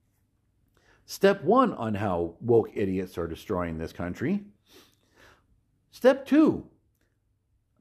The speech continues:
Remember I pointed out on the beginning of the show that it was Mother's Day today? At least I hope I did, because, uh, those of you who still have your mother, I'm afraid I don't anymore, by all means, please, I beg you,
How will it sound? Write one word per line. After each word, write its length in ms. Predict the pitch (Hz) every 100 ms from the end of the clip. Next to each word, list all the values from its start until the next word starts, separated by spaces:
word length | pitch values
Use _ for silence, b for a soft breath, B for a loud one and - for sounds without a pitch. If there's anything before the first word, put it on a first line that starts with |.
| _ _ -
Remember 320 | 113 220 233
I 80 | 185
pointed 340 | 190 185 160
out 260 | 170 170 -
on 100 | 135
the 60 | 113
beginning 300 | 104 123 156
of 60 | 139
the 80 |
show 240 | 127 143 147
that 120 | 123
it 80 | 117
was 160 | 101
Mother's 360 | 92 135 185 180
Day 180 | 185 180
today? 440 | 180 190 196 214 -
At 80 |
least 160 | 117 -
I 40 |
hope 240 | 78 190 208
I 60 |
did, 260 | 80 90 151
because, 440 | 90 - 90 90
uh, 280 | 104 101 98 - _ b b b b 110
those 240 | 120 160
of 100 | 143
you 140 | 160
who 480 | 139 139 135 127 -
still 280 | - - 135
have 260 | 131 165 156
your 100 | 147
mother, 300 | 135 160 240
I'm 160 | 123
afraid 300 | 101 - 120
I 120 | 113 110
don't 320 | 101 147 135
anymore, 580 | 113 101 95 135 220 B B B _ _ _ _ -
by 140 | 113
all 140 | 147 160
means, 300 | 160 151 -
please, 520 | - 143 160 101 - _ _ _
I 140 | 107 95
beg 320 | 87 147 143
you, 220 | 110 92